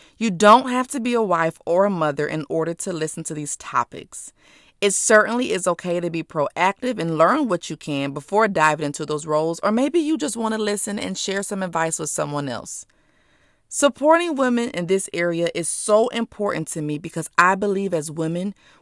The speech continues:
we are to help one another. At times, it can be challenging to find women that would be f-, truly transparent about their business, or sometimes women just don't have the best advice.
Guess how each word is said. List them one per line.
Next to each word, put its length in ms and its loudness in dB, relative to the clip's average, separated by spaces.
we 260 0
are 220 4
to 60 2
help 280 -8
one 160 -4
another. 460 -8
At 140 8
times, 360 2
it 80 -4
can 160 -2
be 80 -2
challenging 680 0
to 120 -6
find 480 -2
women 260 -2
that 140 -2
would 160 -6
be 160 -2
f-, 140 -10
truly 360 0
transparent 800 -4
about 280 -2
their 140 0
business, 640 -2
or 140 4
sometimes 600 2
women 260 2
just 260 -2
don't 260 2
have 320 -2
the 100 -4
best 320 -4
advice. 720 -10